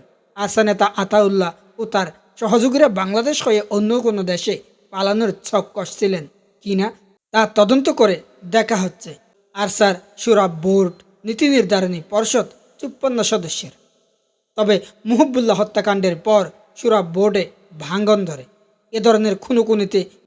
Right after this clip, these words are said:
সংগঠনের সম্পৃক্ত হওয়ার প্রতিবাদে বত্রিশ সদস্য বেরিয়ে যান। তবে মুহিবুল্লাহ হত্যাকাণ্ডের যারা তখন আতাউল্লাহ কর্মকাণ্ডের তীব্র বিরোধিতা করেছিলেন, তাদের মধ্যে ছিলেন মৌলভী শোয়েব। তিনি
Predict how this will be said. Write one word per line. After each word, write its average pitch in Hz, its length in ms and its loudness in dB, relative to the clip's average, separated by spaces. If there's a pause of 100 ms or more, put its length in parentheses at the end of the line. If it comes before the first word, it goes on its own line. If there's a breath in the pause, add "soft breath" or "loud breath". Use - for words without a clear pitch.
(320)
সংগঠনের 247 560 2
সম্পৃক্ত 214 500 -6
হওয়ার 190 320 0 (260)
প্রতিবাদে 196 500 0 (320)
বত্রিশ 294 480 2
সদস্য 214 320 0 (380)
বেরিয়ে 185 400 2
যান। 147 120 -16 (400)
তবে 233 160 6 (280 loud breath)
মুহিবুল্লাহ 254 520 4
হত্যাকাণ্ডের 202 560 -2 (280)
যারা 220 240 0
তখন 254 280 2 (100)
আতাউল্লাহ 208 560 0 (320)
কর্মকাণ্ডের 196 720 -2
তীব্র 220 240 0 (360)
বিরোধিতা 208 460 0
করেছিলেন, 196 580 -4 (300)
তাদের 240 260 0
মধ্যে 208 260 2
ছিলেন 190 300 0 (320)
মৌলভী 208 380 2 (140)
শোয়েব। 180 260 -4 (540)
তিনি 269 180 2